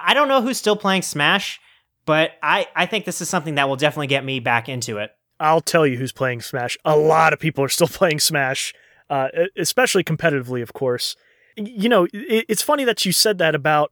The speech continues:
Speaker 2: Cloud specifically, because even if you look back when Sonic was introduced into the lineup,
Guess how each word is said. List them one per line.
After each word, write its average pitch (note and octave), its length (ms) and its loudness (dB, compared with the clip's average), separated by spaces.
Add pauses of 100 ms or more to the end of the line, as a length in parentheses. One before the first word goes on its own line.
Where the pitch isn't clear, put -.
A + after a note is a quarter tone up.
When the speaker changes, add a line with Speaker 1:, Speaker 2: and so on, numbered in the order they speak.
(140)
Speaker 2:
Cloud E3 420 2
specifically, D#3 560 -2
because D3+ 300 -4
even B3 180 0
if - 120 0
you G3 80 -2
look F3 220 0
back D#3+ 420 2
when D3+ 320 0 (240)
Sonic G3 400 2
was C#3+ 160 0
introduced C#3 400 -4
into C#3 200 -6
the C3 80 -4
lineup, C3 420 -4